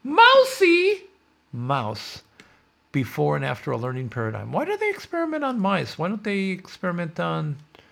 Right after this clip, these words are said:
you know, people that are in Antifa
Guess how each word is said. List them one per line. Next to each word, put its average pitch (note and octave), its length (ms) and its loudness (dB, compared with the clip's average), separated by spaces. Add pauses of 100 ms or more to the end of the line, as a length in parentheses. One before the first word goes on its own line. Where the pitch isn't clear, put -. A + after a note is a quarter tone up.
(400)
you D3+ 100 -2
know, C3 300 -2 (840)
people F#3+ 260 0
that C#3 140 4
are C#3+ 80 0
in C#3 80 0
Antifa C3 720 -4